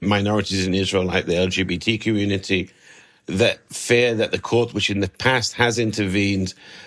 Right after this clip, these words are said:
on their behalf, won't have the power to do so again. There are fears in the business community of the fact that if the legal environment no longer has the protections for private companies or individuals against government decisions,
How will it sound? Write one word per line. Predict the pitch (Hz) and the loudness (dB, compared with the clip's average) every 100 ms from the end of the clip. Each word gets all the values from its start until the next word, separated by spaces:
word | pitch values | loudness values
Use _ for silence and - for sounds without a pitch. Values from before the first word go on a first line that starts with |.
| - - | -6 0
on | 107 107 | 2 2
their | 104 104 | 2 2
behalf, | 98 90 98 95 92 - | 0 2 2 0 -2 0
won't | 104 101 87 | 2 2 0
have | 95 90 | -2 -2
the | |
power | - 90 87 82 | -2 -2 -2 -4
to | 80 | -4
do | 85 85 | -4 -4
so | - 85 76 82 - - - _ - | -2 -4 -2 -6 -10 -20 -20 _ -6
again. | 85 92 95 110 - - _ | 0 0 0 -2 -6 -18 _
There | 117 113 | 2 2
are | |
fears | - 131 131 127 | 4 2 4 0
in | |
the | 120 | 0
business | 104 131 131 - | 2 2 2 0
community | 123 113 113 104 - 113 | 0 2 2 0 2 2
of | 101 98 | 2 0
the | |
fact | 92 104 101 95 | 2 2 2 0
that | 92 - _ _ _ _ - | -2 -4 _ _ _ _ -4
if | 104 - | -4 -2
the | 101 | -4
legal | 101 120 123 117 | 0 2 2 2
environment | 104 98 113 117 107 87 | 2 2 2 2 0 0
no | 90 107 | 0 2
longer | 107 104 104 104 101 | 2 2 2 0 0
has | 104 101 101 - - - - - | 0 0 0 -4 -12 -20 -6 -4
the | |
protections | 98 104 - 117 - 107 98 92 | -2 -2 2 0 2 -2 -2 -4
for | - 98 95 - | 0 2 2 0
private | 101 101 98 | 2 2 -2
companies | - 104 98 104 95 90 | -2 -2 0 0 0 0
or | 98 | 0
individuals | 98 101 107 107 107 104 98 92 - - - - | 0 2 2 2 2 2 0 -4 -10 -20 -20 -4
against | 101 104 110 - | 0 2 2 2
government | 104 101 101 98 95 - - | 0 2 2 0 -2 -4 -8
decisions, | 87 92 - 92 98 92 90 | -2 0 0 0 0 0 -2